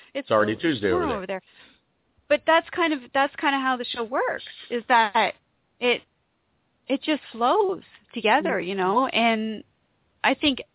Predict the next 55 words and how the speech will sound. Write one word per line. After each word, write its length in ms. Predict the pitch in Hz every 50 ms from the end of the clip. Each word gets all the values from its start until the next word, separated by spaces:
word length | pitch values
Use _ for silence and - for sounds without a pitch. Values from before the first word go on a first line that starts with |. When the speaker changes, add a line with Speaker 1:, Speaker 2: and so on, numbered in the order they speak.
| _ -
Speaker 1:
every 380 | - 214 247 262 294 311 285 226
job 300 | 247 240 233 240 240 233
in 60 | 226
the 80 | 214
world 280 | 196 202 247 320 330 -
can 100 | - 196
work 160 | 196 190 -
that 160 | 196 185 190
way. 180 | 190 190 196 226
Every 180 | 254 254 247 240
career 360 | - - 202 202 202 233 247
in 80 | 247 226
the 60 | 220
world 260 | 208 208 214 214 214
can 140 | - 226 214
work 160 | 214 208 -
that 160 | - 214 214
way. 140 | 220 233 254
Every 200 | 277 277 285 285
life 260 | 240 233 247 311 - - - -
can 160 | - 277 208
work 180 | 196 190 - -
that 180 | - - - -
way. 120 | - - - - - _ _ _ _ _ _ _ _ _
Speaker 2:
I 80 | - 139
think 160 | 151 156 131
the 60 | 143
Speaker 1:
It 20 | 120
Speaker 2:
reason 240 | 123 135 262 277 370
Speaker 1:
really 140 | 466 466 320
Speaker 2:
I 40 | -
say 440 | 214 226 - - - 135 120 107
Speaker 1:
can. 0 | -
Speaker 2:
that, 140 | 92 92 - _ _ -
that, 220 | 107 104 98 - - - - - - -
you 140 | 110 110 107
know, 100 | 101 95
there's 160 | 95 98 - -
people 240 | 143 131 117 113 104
out 140 | 101 92 -
there 140 | 101 92
that 140 | 87 87 -
probably 280 | - 110 104 98 95 92
don't 220 | 85 87 85 82 -
believe 440 | 87 104 113 107 92 80 76 78 - _ _ _ _ _ _ _ _ _ _
when 180 | - 101 104 98
we 100 | 92 82
say 280 | - 131 110 85 76 76
that 120 | 85 78
we 80 | 80 90
don't 200 | 95 95 87 -
plan 240 | - 107 110 117 107
any 200 | 87 80 76 71
of 80 | 69 -
this 220 | - - -